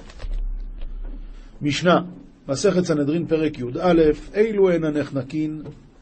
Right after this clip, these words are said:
אז, אה, מתחיל ככה, המכה אביו ואמו, דכתיב בי מות יומת, וכל מקום שנאמר מות יומת זה חנק.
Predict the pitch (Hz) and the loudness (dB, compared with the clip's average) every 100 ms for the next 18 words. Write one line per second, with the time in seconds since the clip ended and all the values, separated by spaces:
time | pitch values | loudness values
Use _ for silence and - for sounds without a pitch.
0 | _ 151 - - - - - - - - | _ -20 -20 -20 -20 -20 -20 -20 -20 -20
1 | - - 151 143 110 156 151 156 151 147 | -20 -4 2 4 6 8 10 10 10 8
2 | 147 - 180 165 147 120 - - 139 165 | 6 2 2 4 4 2 -2 -2 2 2
3 | 185 196 175 175 175 175 165 151 147 151 | 6 6 8 6 2 2 2 4 4 4
4 | - - - - - _ - - _ - | -4 -20 -20 -20 -20 _ -20 -20 _ -20
5 | - - 135 - 180 165 165 165 165 - | -16 -4 -4 2 2 4 4 4 2 -8
6 | - 135 165 165 165 165 180 175 - - | -10 0 0 2 4 4 4 2 -2 -18
7 | - - _ _ - - - - - - | -20 -20 _ _ -20 -20 -20 -20 -20 -20
8 | - - - _ 107 127 123 120 120 113 | -20 -20 -20 _ -4 2 4 4 0 2
9 | 156 156 151 165 123 131 127 151 151 165 | 2 4 4 2 2 -2 2 2 2 -2
10 | 185 208 254 190 175 180 185 190 170 - | 0 2 4 4 2 0 0 -2 -4 -10